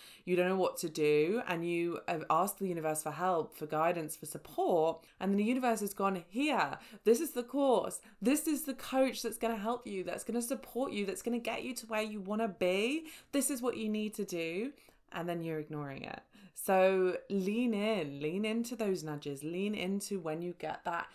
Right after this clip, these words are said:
intuitive voice telling you you wanna do something, that you feel pulled to something, you feel pulled to a certain coach, you resonate with a certain post, whatever. And I do wanna be really, really open and say, you know, whether that's,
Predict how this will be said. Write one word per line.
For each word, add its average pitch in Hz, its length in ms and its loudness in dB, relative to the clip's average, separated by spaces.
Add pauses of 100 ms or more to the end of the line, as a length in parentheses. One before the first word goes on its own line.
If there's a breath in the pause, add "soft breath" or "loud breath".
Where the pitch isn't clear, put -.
(200 loud breath)
intuitive 175 600 -2
voice 160 680 0 (300 loud breath)
telling 175 440 0
you 156 520 -2 (180 soft breath)
you 180 200 0
wanna 165 220 2
do 151 140 0
something, - 460 -8
that - 140 -2
you 180 100 2
feel 185 180 0
pulled 175 380 -2
to 185 80 -4
something, 147 320 -6
you 156 60 -6
feel 175 160 -8
pulled 175 280 -6
to 185 60 -6
a 175 40 -4
certain 160 300 -4
coach, 165 460 -2
you 156 80 -8
resonate 160 500 -4
with 147 140 -4
a 151 60 -4
certain - 300 -6
post, 151 480 -10
whatever. 147 560 -2
And 143 200 -6 (720)
I 190 80 4
do 185 160 6
wanna 202 180 2
be 180 140 0
really, 170 260 2
really 156 200 2
open 165 440 0
and 151 160 -4
say, - 300 -2
you 160 180 -8
know, 151 320 -2 (440 loud breath)
whether 208 360 4
that's, 170 560 2